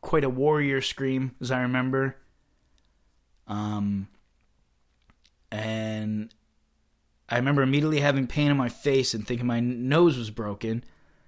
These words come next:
And, uh, I could smell all the smoke from the, the both air boy bags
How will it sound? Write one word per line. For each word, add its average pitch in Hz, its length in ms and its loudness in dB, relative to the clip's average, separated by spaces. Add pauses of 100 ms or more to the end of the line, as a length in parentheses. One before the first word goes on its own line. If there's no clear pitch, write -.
(760)
And, 113 200 -2
uh, 104 380 -6 (160)
I 104 440 -6 (1080)
could - 140 -10
smell 131 400 0
all 120 160 2
the 117 140 -2
smoke 123 460 -2
from 120 220 -4
the, 104 380 -4
the 123 80 -8
both 135 300 2
air 127 160 0
boy 117 380 -2
bags 113 580 -2